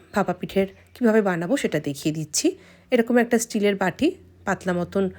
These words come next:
চ্যাপ্টা মতন বাটি নিয়ে নেবেন। তারপর কিছুটা শুকনো চালের গুঁড়ো প্রথমে দিয়ে, দিয়ে দেবেন চালের গুঁড়োরই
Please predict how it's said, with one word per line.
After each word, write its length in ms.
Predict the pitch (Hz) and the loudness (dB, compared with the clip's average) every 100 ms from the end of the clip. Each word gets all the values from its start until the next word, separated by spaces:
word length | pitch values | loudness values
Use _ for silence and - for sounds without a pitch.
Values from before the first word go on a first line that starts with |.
| - - - | -14 -14 -2
চ্যাপ্টা 300 | 208 202 202 | -2 0 0
মতন 240 | 180 190 | 0 0
বাটি 260 | 175 165 190 | 0 -2 0
নিয়ে 200 | 180 170 | 0 2
নেবেন। 280 | 165 180 330 - - - - - | 2 2 0 -2 -16 -20 -4 4
তারপর 400 | 220 208 214 254 285 - - | 4 4 4 2 0 -8 -20
কিছুটা 280 | - 202 240 | -14 2 2
শুকনো 320 | 240 214 220 | 4 0 2
চালের 300 | 214 190 170 180 | 2 0 0 0
গুঁড়ো 180 | 190 190 | 0 2
প্রথমে 320 | 185 196 196 | 0 0 -2
দিয়ে, 260 | 180 196 339 - - - _ - - - - - - - - | 0 0 -2 -4 -20 -20 _ -20 -20 -20 -20 -20 -20 -12 2
দিয়ে 160 | 180 | 4
দেবেন 200 | 170 185 | 6 2
চালের 300 | 208 196 165 | 0 0 0
গুঁড়োরই 280 | 165 170 196 | 0 2 2